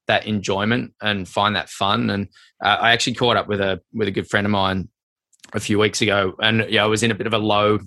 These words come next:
uh, around my golf and just with, with everything that's been going on. And, and he said to me, you know, like, he just said, "Why, come back to finding why I do it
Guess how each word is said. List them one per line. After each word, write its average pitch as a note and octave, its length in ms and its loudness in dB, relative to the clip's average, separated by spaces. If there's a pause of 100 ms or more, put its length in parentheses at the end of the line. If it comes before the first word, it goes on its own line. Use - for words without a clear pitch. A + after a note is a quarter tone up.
(120)
uh, G#2+ 360 2
around G#2+ 340 0
my G2+ 100 0
golf G2+ 440 -2
and G2 180 -2
just - 220 -2
with, F#2+ 180 -2 (100)
with G#2+ 120 0
everything G#2 320 0
that's F#2 80 -8
been G#2 160 0
going F#2+ 240 0
on. F#2 300 0
And, F#2 120 -4 (440)
and G#2+ 180 2
he A#2+ 60 6
said A2 220 2
to - 80 -2
me, A#2+ 80 2
you A#2+ 80 4
know, A#2+ 80 4
like, A2+ 140 -4 (760)
he C3+ 100 0
just C3+ 180 -2
said, A2 240 2 (100)
"Why, A2 560 2 (440)
come C#3+ 240 0
back C3 180 0
to C3+ 80 -2
finding A2 560 -2
why G#2+ 320 4
I G2 80 4
do G#2+ 320 0
it F#2+ 140 -2